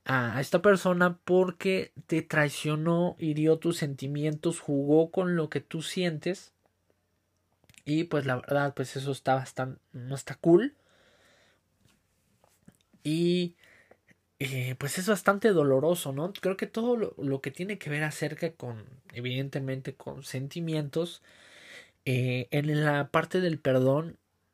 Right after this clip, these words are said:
es bastante complicado poderlo otorgar, ¿no? Una persona que te ha hecho bastante daño y después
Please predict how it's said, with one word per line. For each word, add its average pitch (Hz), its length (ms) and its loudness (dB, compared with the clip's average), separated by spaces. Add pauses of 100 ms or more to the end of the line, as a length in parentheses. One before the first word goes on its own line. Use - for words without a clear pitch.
(200)
es 151 180 0
bastante 165 540 -2
complicado 147 960 -2
poderlo 135 380 2
otorgar, 139 520 0 (320)
¿no? 135 100 -6
Una 170 220 -2
persona 147 420 -2
que 135 160 -6
te - 120 -4
ha 139 360 2
hecho 135 240 -2
bastante 127 460 -4
daño 131 440 0
y 135 100 0
después - 480 -6